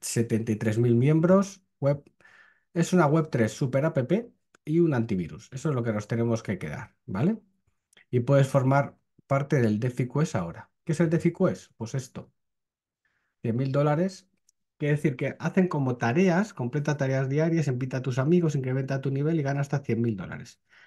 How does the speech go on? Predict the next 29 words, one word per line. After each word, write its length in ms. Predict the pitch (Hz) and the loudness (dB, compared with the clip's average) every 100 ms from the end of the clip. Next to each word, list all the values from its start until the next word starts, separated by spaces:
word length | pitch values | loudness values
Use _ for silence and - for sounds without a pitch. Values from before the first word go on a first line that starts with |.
| - _ | -20 _
Bueno, 180 | 180 147 | -2 -2
a 140 | - 143 | -2 -2
ver, 200 | 139 - - _ _ _ | -2 -4 -18 _ _ _
en 160 | - 131 | -6 -2
el 100 | 143 | -2
fondo, 520 | 143 208 208 220 - _ | 0 0 0 -2 -8 _
esto 260 | - 143 175 | -12 -4 -2
es 80 | 165 | 0
como 140 | 170 | 4
una 100 | 165 | 4
especie 320 | 147 160 156 | 4 2 4
de 80 | 135 | 2
airdrop. 420 | 120 92 - - _ _ _ _ _ _ _ _ _ - - _ | 2 -2 -6 -14 _ _ _ _ _ _ _ _ _ -20 -20 _
¿Y 200 | 147 143 | -4 0
qué 160 | - 175 | 4 6
es 60 | |
lo 120 | 175 | 6
que 80 | 175 | 6
hemos 180 | 147 127 | 2 2
visto? 360 | 98 90 - 92 | 0 -4 -6 -6
Llevamos 440 | 107 120 131 131 | -2 0 0 -2
como 540 | - 110 110 95 - _ _ - | -2 -2 -2 -4 -10 _ _ -8
un 160 | 131 | -2
mes 180 | 117 110 | 0 0
haciéndolo. 560 | 107 - 85 73 76 - _ _ _ _ _ _ _ _ _ _ - | -2 -4 -8 -8 -14 -20 _ _ _ _ _ _ _ _ _ _ 0
Pues 420 | 131 120 - _ - - | 2 2 0 _ -20 -6
hacer 320 | 135 - 180 | 0 4 6
tareas, 600 | 180 180 196 196 226 - _ _ _ - | 6 8 8 4 0 -4 _ _ _ -8
oye, 360 | 135 104 - | -6 -4 -8